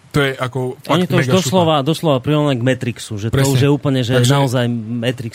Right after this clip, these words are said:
Speaker 2: čo
Speaker 1: a
Speaker 2: sa
Speaker 1: ak
Speaker 2: to tá-,
Speaker 1: ešte
Speaker 2: ale
Speaker 1: ako
Speaker 2: teraz, keď sa ešte bavím o te-, keď, keď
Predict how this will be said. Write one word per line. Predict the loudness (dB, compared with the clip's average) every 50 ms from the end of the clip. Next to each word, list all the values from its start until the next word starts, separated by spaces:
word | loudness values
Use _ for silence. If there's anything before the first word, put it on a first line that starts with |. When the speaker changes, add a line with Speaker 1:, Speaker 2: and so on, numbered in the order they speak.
| -4 -4
Speaker 2:
čo |
Speaker 1:
a | -2 -2
Speaker 2:
sa | -2 -2
Speaker 1:
ak | -2 -2
Speaker 2:
to |
tá-, | -4 -4
Speaker 1:
ešte | -2 -2 -4 -2 -2
Speaker 2:
ale | 0 -2 0
Speaker 1:
ako | 0 0
Speaker 2:
teraz, | -2 -2 -2 -4
keď | -8 -8
sa | -6 -8 -8
ešte | -6 -4 -2
bavím | -2 -2 0 0 0
o | 0 0
te-, | 0 -2 -2 -2 -2 -2 -4 -4
keď, | -6 -6 -8 -10 -12 -12
keď | -10 -8